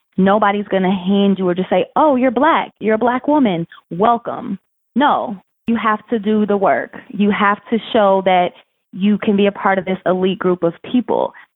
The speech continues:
And it's, that's just the way that it works in any, any, um, in this society, in any structure. Like, everything that we go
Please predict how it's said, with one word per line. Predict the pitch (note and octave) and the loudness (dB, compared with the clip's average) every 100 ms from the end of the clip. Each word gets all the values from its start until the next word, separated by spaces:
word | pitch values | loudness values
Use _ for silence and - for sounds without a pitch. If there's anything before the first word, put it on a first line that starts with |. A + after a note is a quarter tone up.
| _ _ | _ _
And | F#3+ F#3+ F#3+ F3+ | 0 2 2 0
it's, | - F#3+ _ - _ _ _ _ _ - | -2 -4 _ -20 _ _ _ _ _ -2
that's | G#3+ - | -2 0
just | B3+ - | -2 0
the | A3+ | 0
way | G#3+ | 2
that | G#3+ | 2
it | G#3+ | 0
works | A3 A3+ - | 0 -2 -2
in | A#3+ - | -4 -2
any, | C4+ D#4 - - | 0 0 -2 -4
any, | B3 D#4 D#4+ B3 - | -2 2 2 0 0
um, | F#3+ G3+ F#3 G#3+ A3 F#3 _ _ _ - - | 0 2 2 0 -2 -4 _ _ _ -8 0
in | B3+ | 2
this | C4 - | 0 -2
society, | C#4+ C#4+ E4+ A3+ F#3+ | -2 0 0 2 2
in | A3+ - | 0 2
any | A#3+ C#4 - | 2 2 0
structure. | - B3+ - D#3 D#3+ | -2 -2 0 0 2
Like, | F#3+ - - - _ _ _ _ _ | 0 -6 -20 -20 _ _ _ _ _
everything | A3 C#4+ D#4+ E4 C#4 C4+ | -2 0 -2 -2 0 2
that | A#3 E3+ | 2 2
we | A3 G#3 | 0 0
go | E3 | 0